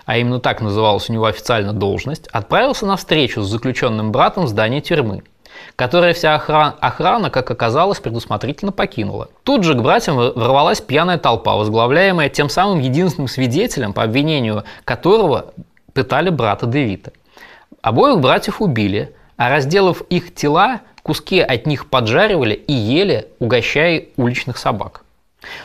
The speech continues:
Собственно, оставшееся от тел было подвешено на всеобщее обозрение вверх ногами. Описывая этот эпизод, отдающий некой ритуальностью, говорят, что и сами голландцы, мол, не знают, что это на них нашло.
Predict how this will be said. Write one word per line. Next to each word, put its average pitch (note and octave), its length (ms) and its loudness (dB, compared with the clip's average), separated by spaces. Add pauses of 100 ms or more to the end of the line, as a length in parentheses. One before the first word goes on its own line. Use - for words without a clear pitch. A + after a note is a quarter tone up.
Собственно, C#3 380 -2
оставшееся D#3 640 2
от C#3+ 160 -2
тел A#3+ 240 2
было F3 240 2
подвешено A#2+ 640 0
на D3+ 60 -4
всеобщее C#3 480 0
обозрение A#2+ 520 0
вверх A#2 240 -2
ногами. A2+ 360 -6 (600)
Описывая D#3+ 560 0
этот D3+ 420 -2
эпизод, D3 480 0
отдающий B2+ 580 0
некой C3 320 -2
ритуальностью, A#2 840 -2 (100)
говорят, D3 320 2
что E3+ 160 -2
и E3+ 40 2
сами B2 360 0
голландцы, D3+ 520 2
мол, C3 200 0
не B2+ 120 0
знают, D3+ 360 0
что - 160 -4
это C3 120 -6
на A#2+ 120 -2
них A2 200 -4
нашло. - 420 -4